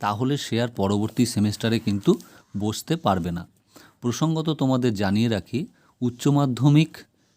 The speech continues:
যে প্র্যাকটিক্যাল সাবজেক্ট রয়েছে, সেই প্র্যাকটিক্যাল সাবজেক্টে কিন্তু সত্তর নম্বরের লিখিত পরীক্ষা থাকবে, যার মধ্যে এমসিকিউ টাইপের প্রশ্ন থাকবে পঁয়ত্রিশ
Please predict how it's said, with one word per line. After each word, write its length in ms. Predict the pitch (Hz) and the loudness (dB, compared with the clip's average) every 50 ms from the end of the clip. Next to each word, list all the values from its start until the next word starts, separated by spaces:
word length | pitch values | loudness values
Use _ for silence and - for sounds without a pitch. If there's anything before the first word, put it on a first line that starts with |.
| _ _ - 110 | _ _ -10 -2
যে 180 | 104 123 123 120 117 - - _ _ _ _ | 2 2 2 2 2 -2 -8 _ _ _ _
প্র্যাকটিক্যাল 600 | - 110 110 110 - - - 147 - 156 151 147 143 | -8 -6 -6 -6 -6 -6 -8 -6 -2 0 0 0 0
সাবজেক্ট 560 | - - 107 98 95 92 98 127 127 127 - 117 | -2 -2 -2 -2 -2 -2 -2 -2 -2 -2 0 0
রয়েছে, 320 | 110 95 87 - - 131 160 180 - _ _ - _ _ - | 2 2 2 0 0 -2 -2 -2 -4 _ _ -20 _ _ -10
সেই 200 | - - 117 113 117 - | -4 0 0 0 0 -4
প্র্যাকটিক্যাল 540 | - 117 110 107 - - 143 127 147 147 147 | -8 -8 -8 -8 -8 -8 -8 -4 -2 -2 -2
সাবজেক্টে 600 | 143 - - 110 98 98 98 107 123 120 - 131 | -2 -2 -4 -4 -4 -4 -4 -6 -6 -4 -4 -4
কিন্তু 260 | 117 123 120 123 120 143 | 0 0 0 0 0 -2
সত্তর 460 | - - - 110 104 - - 127 123 120 | -4 -2 -2 -2 -2 -2 -4 -4 -2 0
নম্বরের 440 | 120 117 113 113 110 123 135 123 | 0 0 0 0 0 0 -2 -2
লিখিত 320 | 104 104 98 - 120 107 - 117 | -2 -2 -2 -2 -2 -2 -2 -2
পরীক্ষা 440 | 98 104 101 107 110 - - 139 | -2 -2 -2 -4 -4 -4 -6 -8
থাকবে, 380 | - - - 95 85 87 85 82 82 _ _ _ _ - - - - - _ - - | -6 -4 -2 -2 -2 -2 -6 -8 -10 _ _ _ _ -20 -20 -20 -20 -20 _ -10 -6
যার 200 | 101 117 110 117 | -2 -2 0 0
মধ্যে 320 | 123 131 127 120 123 139 139 139 - - - | 0 0 -2 -2 -2 -4 -4 -4 -6 -6 -4
এমসিকিউ 560 | 117 117 120 117 - - - - - 151 147 147 | -2 0 0 -2 -2 -6 -4 0 2 4 4 4
টাইপের 400 | 147 143 139 127 131 143 135 120 | 4 4 2 2 2 2 0 0
প্রশ্ন 320 | - 123 120 120 - 131 127 | 0 -2 -2 0 0 -2 -2
থাকবে 340 | 123 - 123 113 110 113 120 120 - - _ _ _ _ - | 0 0 0 0 0 0 -2 -2 -4 -8 _ _ _ _ -8
পঁয়ত্রিশ 400 | - 101 98 98 - 117 123 120 | -6 -6 -4 -2 0 0 0 0